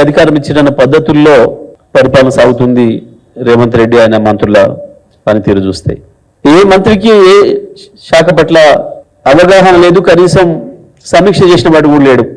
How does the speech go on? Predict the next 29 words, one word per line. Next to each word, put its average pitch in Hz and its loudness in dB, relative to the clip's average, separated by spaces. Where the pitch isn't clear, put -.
ఎవరు 120 0
ఇప్పటికీ. - -8
ఆ 139 2
శాఖల 185 2
యొక్క 185 0
ప్రాధాన్యతను 180 2
బట్టి 170 0
సమీక్షలు 170 2
చేయాల్సి 160 0
ఉంటది. 143 -2
పదిహేను 156 2
రోజులకు 151 2
ఒకసారా, 156 2
నెల 143 2
రోజులకు 147 0
ఒకసారా, 147 2
రెండు 135 0
నెలలకు 135 -2
ఒకసారా, 135 0
మూడు 127 -4
నెలలకు 123 -6
ఒకసారా, 110 -2
ఎవరు 139 2
కూడా 123 0
లేరు. 113 -4
పైగా 214 2
ఏదైనా 214 2
సమస్య 220 2
ఎదురైతే, 180 2